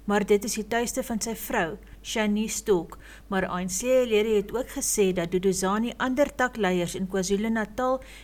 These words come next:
en die Vrystaat ontmoet het om sy veldtog te populariseer.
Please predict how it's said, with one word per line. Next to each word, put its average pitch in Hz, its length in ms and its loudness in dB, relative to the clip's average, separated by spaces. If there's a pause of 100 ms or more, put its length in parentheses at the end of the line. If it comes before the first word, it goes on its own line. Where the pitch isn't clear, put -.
en 294 100 -2
die 302 120 0
Vrystaat 220 520 0
ontmoet 220 360 -2
het 156 200 -2
om 196 140 -2
sy 180 180 -4
veldtog 214 520 0
te 240 120 -4
populariseer. 190 920 -2